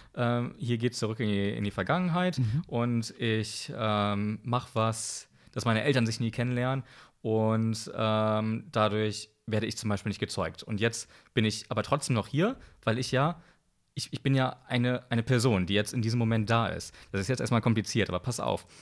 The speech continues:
Speaker 1: Jetzt bist du auch hier in dieser Zeit, also in der Jetztzeit,
Speaker 2: Ja.
Speaker 1: ne? Und jetzt gehst, geh, ähm, geh ich aber alleine zurück und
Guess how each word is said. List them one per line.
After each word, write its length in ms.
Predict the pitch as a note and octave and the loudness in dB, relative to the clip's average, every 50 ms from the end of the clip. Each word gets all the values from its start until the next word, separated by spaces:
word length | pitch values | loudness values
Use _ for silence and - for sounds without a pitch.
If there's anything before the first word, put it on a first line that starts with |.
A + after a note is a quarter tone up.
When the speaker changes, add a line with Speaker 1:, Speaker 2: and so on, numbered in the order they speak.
| - _ - | -12 _ -2
Speaker 1:
Jetzt 240 | A#2 A2 - - - - | -2 -2 -2 -4 -12 -8
bist 240 | - A2+ A2+ - - | -4 -4 -4 -2 0
du 200 | E3 F3+ G#3 B3 - - _ _ - - - - | 2 2 2 2 -2 -8 _ _ -20 -20 -6 0
auch 200 | - B2+ C3+ - | 2 2 2 2
hier 240 | - - A2 G#2+ G#2 | 0 0 0 0 2
in 80 | G#2 G2 | 0 0
dieser 200 | G2+ G2 G2+ F#2 | 0 -2 -2 -2
Zeit, 380 | - - G2+ G#2 B2 D3+ - | -4 -6 -4 -2 -2 -2 -2
also 140 | A#2 G2 G2+ | -4 -6 -4
in 80 | G#2 F#2+ | -4 -2
der 100 | F2+ F2+ | -2 0
Jetztzeit, 520 | G2+ C3 - - - - - F#2 F#2 A2 | 0 -2 -2 -6 -8 -6 -4 0 4 4
Speaker 2:
Ja. 200 | A2+ G#2 G2 B2 - | 6 6 6 4 2
Speaker 1:
ne? 240 | G#2+ A2 C3+ F#3+ - - - - _ | 0 2 0 0 0 -4 -16 -16 _
Und 80 | - A2+ | -4 -2
jetzt 160 | G#2+ G2 - - | -2 -2 0 2
gehst, 340 | B2+ C3 C#3 - - - - - | 2 2 0 -2 -6 -10 -10 -6
geh, 180 | A#2+ A#2+ A#2+ | -4 -2 -2
ähm, 380 | A#2+ A#2 A#2+ A2+ A2 A2+ A#2+ A#2 | -2 -2 -2 0 0 -2 -2 -2
geh 80 | G#2 | -4
ich 180 | G#2 - - - | -2 -2 -2 -2
aber 200 | A#2+ G#2+ G#2 - | 0 0 0 0
alleine 280 | G#2+ G#2+ B2+ D#3 D3+ A2+ | 0 -2 0 0 -2 -4
zurück 420 | - - A2 G#2 D3 G#3 - - - - - - - - _ _ | -4 -4 -2 0 0 0 0 -4 -16 -20 -20 -20 -20 -20 _ _
und 400 | - A#2+ A#2+ C3 C#3 C3 - - | 0 2 2 2 2 0 -2 -8